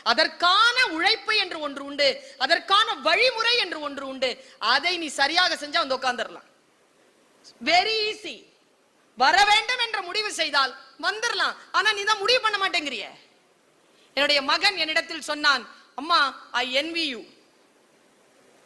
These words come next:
என்னை பார்த்து சொன்னான், "அம்மா, I envy you." முதல் வருடம்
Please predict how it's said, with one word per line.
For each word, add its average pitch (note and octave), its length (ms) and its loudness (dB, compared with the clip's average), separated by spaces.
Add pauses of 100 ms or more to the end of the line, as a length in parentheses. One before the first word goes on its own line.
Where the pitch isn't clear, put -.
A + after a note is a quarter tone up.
(280)
என்னை D#4 160 0
பார்த்து G4+ 220 2
சொன்னான், F4+ 600 -4
"அம்மா, G4+ 220 0
I F4+ 280 -2
envy G4 300 -6
you." E3 80 -8 (880)
முதல் E4 300 0
வருடம் C#4 480 -2